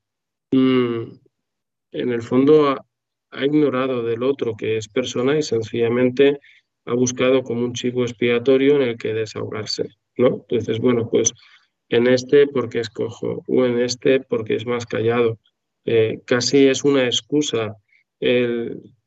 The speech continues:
el, el, el motivo con el que se etiqueta al otro como para hacerle,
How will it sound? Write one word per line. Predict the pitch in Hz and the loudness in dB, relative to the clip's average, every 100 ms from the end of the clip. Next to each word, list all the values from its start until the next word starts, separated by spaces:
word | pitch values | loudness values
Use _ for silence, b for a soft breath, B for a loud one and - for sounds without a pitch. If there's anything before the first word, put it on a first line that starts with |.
| - - | -20 -10
el, | 117 123 123 - _ _ _ _ _ - | -8 -8 -12 -20 _ _ _ _ _ -8
el, | 135 120 120 - - _ _ _ _ - | -4 -2 -4 -8 -20 _ _ _ _ -10
el | - | -2
motivo | 123 123 123 147 143 135 | 2 2 4 4 4 4
con | 135 123 | 0 0
el | 120 | -2
que | 120 | -4
se | - | -4
etiqueta | 113 - - 123 123 117 | -6 -6 -6 -4 -4 -2
al | 120 | 2
otro | 135 135 117 | 2 2 -4
como | 107 117 113 | -2 0 0
para | 113 113 113 107 _ _ _ _ - | -2 -2 -4 -6 _ _ _ _ -6
hacerle, | 117 110 123 123 120 120 117 | -6 2 4 4 2 4 4